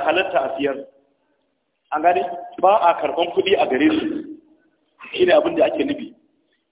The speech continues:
Sannan Ibn, wannan hadisi, Imamu Tirmidhi ya fitar da shi da waninsa. Sannan Ibn Ishaq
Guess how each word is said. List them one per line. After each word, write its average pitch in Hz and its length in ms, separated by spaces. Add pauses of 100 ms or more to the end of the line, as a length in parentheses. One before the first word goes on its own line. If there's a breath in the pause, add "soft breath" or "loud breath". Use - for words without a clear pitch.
(140)
Sannan 190 280 (100)
Ibn, 233 200 (240)
wannan 202 240
hadisi, 190 520 (400)
Imamu 196 440
Tirmidhi 185 360
ya 175 120
fitar 180 260
da 165 80
shi - 160
da 156 100
waninsa. 147 400 (1040)
Sannan 170 280
Ibn 240 220
Ishaq 175 420